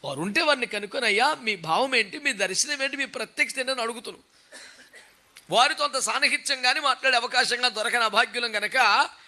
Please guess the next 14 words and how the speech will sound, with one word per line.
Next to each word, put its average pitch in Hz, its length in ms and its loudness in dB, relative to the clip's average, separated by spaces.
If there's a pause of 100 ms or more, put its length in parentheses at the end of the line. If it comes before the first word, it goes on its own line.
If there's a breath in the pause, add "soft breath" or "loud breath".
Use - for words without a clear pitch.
(160 loud breath)
నేను 302 240 4
మీకు 302 180 0
చేసుకునే 285 420 0
మనం 262 260 0
ఏంటంటే, 240 440 2 (380 loud breath)
ఇక్కడున్న 285 340 2
వాక్య 285 360 0
ప్రకారం 262 500 0
అయితే, 247 600 2 (180 loud breath)
ఆ, 226 240 4 (160)
నా 208 140 -4
నావను 294 280 2
నడిపించు. 330 680 4 (2250)
అగో, 233 580 4